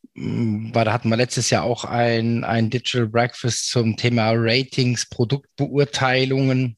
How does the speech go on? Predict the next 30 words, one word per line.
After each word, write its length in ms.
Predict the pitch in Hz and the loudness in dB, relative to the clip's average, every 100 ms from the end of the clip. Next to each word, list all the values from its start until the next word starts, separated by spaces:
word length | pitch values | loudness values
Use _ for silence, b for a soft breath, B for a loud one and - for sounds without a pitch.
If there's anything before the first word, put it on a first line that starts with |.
| _ | _
Ja, 380 | - 107 117 131 - B B B | -4 0 2 0 -2 B B B
also 240 | - 104 | -4 -2
das 220 | 113 107 | -2 0
wäre 120 | 120 | 2
ja 100 | 113 | 2
auch 160 | 117 - | 0 0
dann 180 | 131 117 | 0 2
wieder 260 | 120 123 | 0 0
au-, 240 | - 120 - | 0 0 0
äh, 280 | 127 117 107 | 0 0 0
von, 240 | 123 110 | 2 2
von 200 | 95 117 | 2 0
außen, 460 | - 107 151 143 123 | 0 0 2 2 0
was 160 | 120 | 0
auch 180 | - 110 | -2 -4
gemacht 440 | 117 113 143 - | 0 0 0 -2
wird. 180 | 143 139 | 0 0
Also 180 | 85 107 | 0 -2
es 140 | 117 | -2
wird 160 | - - | -2 -2
quasi 300 | - 117 113 | 0 0 0
über 420 | 117 107 117 110 - B B B | -2 0 2 2 -2 B B B
Social 400 | - 143 127 143 | 0 2 2 0
Analytics, 840 | 127 123 139 143 147 - - - | 2 2 0 0 0 0 -2 -2
äh, 240 | - 135 120 | -2 0 2
werden 320 | 123 147 131 | 2 2 -2
quasi 480 | - 120 120 117 120 | 0 0 2 0 -2
die 160 | 117 | -2
ganzen 460 | 117 123 120 135 117 | 0 0 2 0 2
Daten, 480 | 107 127 - 135 | 2 2 2 2